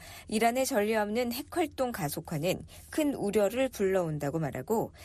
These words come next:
게다가 북한의 지속적인 핵무기 프로그램과 탄도미사일 개발은 국제 비확산 노력의 큰 도전 과제라고 지적했습니다. 폴란드의 토마시 웬카르스키 안보정책국 부국장은 북한이 실질적인 협상에 참여할 전망이 없는 가운데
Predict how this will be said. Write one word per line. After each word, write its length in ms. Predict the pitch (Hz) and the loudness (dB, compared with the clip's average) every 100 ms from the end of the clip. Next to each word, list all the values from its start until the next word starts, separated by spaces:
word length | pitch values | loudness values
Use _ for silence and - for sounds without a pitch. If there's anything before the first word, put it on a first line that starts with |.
| - - | -18 -2
게다가 340 | 214 214 208 220 | 2 4 4 2
북한의 380 | 214 233 220 226 | 0 0 0 0
지속적인 680 | 214 240 240 247 226 254 | 0 -2 0 0 0 0
핵무기 380 | 285 294 294 277 | 0 -2 -2 -2
프로그램과 800 | - 240 220 214 185 180 185 185 | -2 -2 0 2 0 2 4 4
탄도미사일 640 | 185 262 254 226 214 180 170 | 2 -4 -2 -2 0 -2 -2
개발은 460 | 139 135 95 64 - - - | -4 -2 -4 -6 -12 -20 -10
국제 340 | 170 - 196 | -8 0 0
비확산 600 | - 175 180 - 190 175 | 2 2 2 0 -2 -2
노력의 420 | 143 139 147 196 | -2 -2 0 0
큰 260 | - 247 233 | 0 -2 -2
도전 480 | - 175 220 226 214 | -2 0 2 0 -2
과제라고 560 | 147 135 143 120 151 | -4 -2 -4 -4 -4
지적했습니다. 800 | 160 - 147 - 147 139 123 - - - - - - - | -4 -4 -6 -8 -8 -6 -2 -2 -6 -20 -20 -18 -16 -4
폴란드의 480 | 277 277 269 254 262 | 2 4 4 2 2
토마시 560 | 294 294 294 285 277 254 | 2 0 0 0 0 2
웬카르스키 880 | 180 180 269 226 214 - - 233 233 | 2 2 0 0 0 -2 -2 0 0
안보정책국 1000 | - 175 196 240 226 208 - 185 - - | 0 0 0 0 0 -2 -4 -4 -2 -2
부국장은 680 | - 190 185 - 151 143 57 - - - | -2 -2 -2 -2 -2 -2 -4 -10 -18 -12
북한이 480 | 170 180 175 180 180 | -6 -2 0 0 0
실질적인 600 | - 247 233 220 214 220 | 0 -2 0 0 0 0
협상에 380 | 214 - 196 214 | -2 -2 0 0
참여할 360 | 262 240 226 | 0 0 0
전망이 460 | 214 165 165 165 170 | 0 0 0 0 0
없는 320 | 131 160 180 | -2 -2 -2
가운데 500 | 151 135 151 214 | -2 -2 0 0